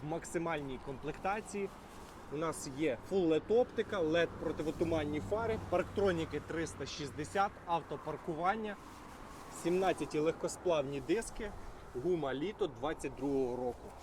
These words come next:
з гарним запасом протектора. Камери триста шістдесят, безключовий доступ, датчики сліпих зон в дзеркалах, автоскладування дзеркал.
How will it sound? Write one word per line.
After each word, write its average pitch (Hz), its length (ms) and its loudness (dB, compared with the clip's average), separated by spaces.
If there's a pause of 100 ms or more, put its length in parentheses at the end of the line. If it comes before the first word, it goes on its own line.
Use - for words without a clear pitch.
(100)
з - 80 -10
гарним 165 360 2
запасом 143 420 -2
протектора. 120 640 -4 (640)
Камери 156 380 6
триста 160 440 0
шістдесят, 147 720 0 (840)
безключовий 160 640 -2
доступ, 214 440 2 (600)
датчики 165 440 4
сліпих 156 380 -2
зон 151 200 -4 (100)
в - 20 -8
дзеркалах, 170 560 0
автоскладування 180 880 2
дзеркал. 156 540 6